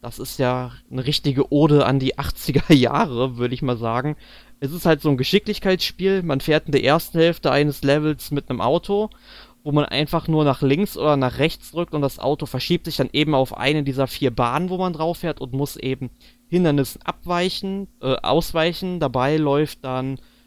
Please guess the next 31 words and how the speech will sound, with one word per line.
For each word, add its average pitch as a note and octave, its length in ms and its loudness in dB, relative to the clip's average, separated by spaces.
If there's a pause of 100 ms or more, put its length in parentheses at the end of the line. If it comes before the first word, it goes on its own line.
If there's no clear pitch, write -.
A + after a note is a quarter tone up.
(140)
ja C3+ 120 -4
so C3+ 100 -2
typische E3+ 580 -2
achtziger D3 640 -2
Jahre C#3 380 0
Musik C3+ 380 -2
oder C3 120 2
Musik, C3 460 -2
die C3+ 100 -8
von C3+ 140 -4
den B2+ 120 -4
achtzigern C3 500 -4
inspiriert C#3 640 -2
ist. - 400 -6 (1040)
Ähm, C3+ 340 -2
und D3+ 200 -6
natürlich D3 420 2
alles D#3 300 2
schön E3+ 260 6
in C#3 140 2
Neonfarben D3 880 2
und C3+ 220 -2
so C#3+ 100 -6
Pastellfarben C3+ 840 -2
gehalten. D#3 880 -4 (240)
Und C3+ 400 -6 (160)
die C3 100 -10
zweite E3+ 400 -2
Hälfte F#3+ 460 -4
eines E3 320 -2
Spielabschnitts, D#3 760 -6